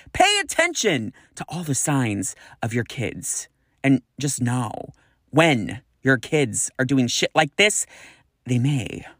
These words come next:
or may not be gay. You know, it's really ti-, I gotta, I think I gotta make a cocktail 'cause this is,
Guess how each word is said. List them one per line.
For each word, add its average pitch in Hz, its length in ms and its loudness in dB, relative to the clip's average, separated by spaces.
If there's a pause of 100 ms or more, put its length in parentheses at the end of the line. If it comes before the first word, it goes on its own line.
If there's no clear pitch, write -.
(160)
or 117 100 -2
may 117 160 0
not 110 280 -2
be 120 400 2 (800)
gay. 113 300 4
You 240 120 6
know, 359 240 8
it's - 200 -2
really 240 260 4
ti-, - 300 -6
I 156 60 -4
gotta, 147 260 -2 (320)
I 147 40 -4
think 196 160 -8
I 139 40 -2
gotta 110 160 0
make 104 180 -4
a 98 40 -8
cocktail 104 440 -2
'cause - 120 -8
this 294 180 -4
is, 262 160 -4